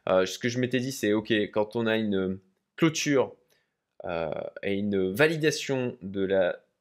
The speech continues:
cassure de cette droite de tendance haussière de la dominance du Bitcoin, à ce moment-là, je réalloue, euh, je, je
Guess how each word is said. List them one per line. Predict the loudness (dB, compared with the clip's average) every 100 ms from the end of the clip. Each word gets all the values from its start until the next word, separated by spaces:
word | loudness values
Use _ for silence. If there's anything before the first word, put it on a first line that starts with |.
| -6
cassure | -4 -2 -2
de | -2
cette | -4 -6
droite | -4 0 0
de | -2
tendance | -6 -4 -2 -4
haussière | -8 -4 -2
de | 0
la | 0
dominance | -2 -2 -2 -4
du | -8
Bitcoin, | -12 -2 0 0 -2
à | -4
ce | -4 -6
moment-là, | -4 4 6 4 2
je | -4 -2 2
réalloue, | 2 4 4 6 6 4 0 -6 _ _ _ _ _ -4
euh, | 2 4 2 0 -4 -6 -10 -12 -16 -18
je, | -14 -12 -10
je | -12 -14